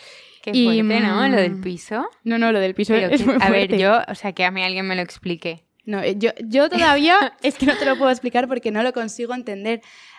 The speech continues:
Speaker 2: Además, que como me cuesta imaginarme en mi cabeza en sí lo que es el metaverso,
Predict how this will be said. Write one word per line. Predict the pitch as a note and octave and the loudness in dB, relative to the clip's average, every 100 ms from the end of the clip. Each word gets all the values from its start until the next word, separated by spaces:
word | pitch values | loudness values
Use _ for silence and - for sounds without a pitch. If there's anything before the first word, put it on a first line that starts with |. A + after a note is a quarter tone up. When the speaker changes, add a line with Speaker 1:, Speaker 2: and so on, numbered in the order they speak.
| - | -6
Speaker 2:
Además, | F#3+ F#3 A#3 B3 - _ - | -2 0 2 2 -2 _ -10
que | G3+ | -8
como | - F#3 F#3 - | -4 -4 -4 -6
me | F#3+ F3+ | -6 -4
cuesta | G3 G3+ G3+ - B3+ - _ _ _ _ | 0 0 -2 -4 -4 -6 _ _ _ _
imaginarme | A3+ A3 - G#3+ G#3+ G#3+ | -14 -14 -16 -16 -16 -16
en | G#3 | -20
mi | G3+ | -16
cabeza | G3 G#3 G3 F3 | -14 -14 -16 -16
en | F#3 F3 | -14 -14
sí | - G#3+ | -10 -10
lo | F3+ | -8
que | - F#3 | -10 -12
es | - - | -14 -16
el | F3 | -14
metaverso, | F3 E3+ E3 G3 A#3 - G#3+ | -14 -14 -8 -4 -4 -4 -6